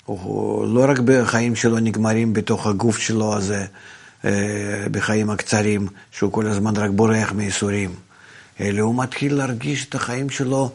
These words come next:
כאן, בעולם הזה, כמו שכתוב, "עולמך תראה בחייך", שכבר עולם הבא הוא מגלה בעולם הזה.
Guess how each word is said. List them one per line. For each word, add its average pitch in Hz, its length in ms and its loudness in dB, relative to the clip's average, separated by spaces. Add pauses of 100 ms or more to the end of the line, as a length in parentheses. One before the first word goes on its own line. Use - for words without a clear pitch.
(220)
כאן, 151 300 4
בעולם 120 380 4
הזה, 139 200 0
כמו 113 160 -4
שכתוב, 117 320 -2
"עולמך 120 300 0
תראה 127 280 2
בחייך", 131 580 2 (580)
שכבר 123 360 0
עולם 131 280 4
הבא 135 280 4
הוא 127 420 6 (380)
מגלה 123 540 6
בעולם 113 380 4
הזה. 95 280 0